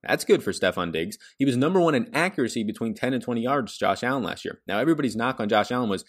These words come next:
he's not accurate. He's not accurate just in general. And really, if you break down his stats, he hasn't been accurate when he's targeting bad wide receivers. Other than that, he's been pretty good. Now, look at Evan Silva's tweet for just proof of this. Evan Silva says of May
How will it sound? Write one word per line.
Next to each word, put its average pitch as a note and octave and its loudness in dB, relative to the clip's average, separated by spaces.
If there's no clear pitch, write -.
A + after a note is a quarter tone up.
he's A2 -6
not A#2 2
accurate. A2+ -2
He's F2 -8
not G#2+ 0
accurate G#2 -2
just G#2 -10
in G2+ -2
general. G2 0
And A2+ -4
really, E3 2
if A#2+ -2
you C3 2
break C#3+ 0
down D3 -2
his A#2+ -4
stats, A3+ 0
he B2+ 0
hasn't D3 2
been A#2+ -2
accurate A#2 -2
when G2+ 0
he's G2+ -4
targeting G2+ -2
bad G2+ 2
wide G2+ 2
receivers. F#2+ -2
Other D3+ 0
than A#2+ 2
that, C3+ 0
he's A2+ -4
been C3+ 0
pretty D3+ -2
good. C3 0
Now, F#2+ -2
look B2 0
at - -2
Evan B2+ -2
Silva's B2 -4
tweet D3 -2
for G2+ -4
just - -8
proof F3+ 2
of F2 -4
this. - -10
Evan C#3+ 2
Silva D3+ 2
says G#2 2
of G2 -6
May A2+ 0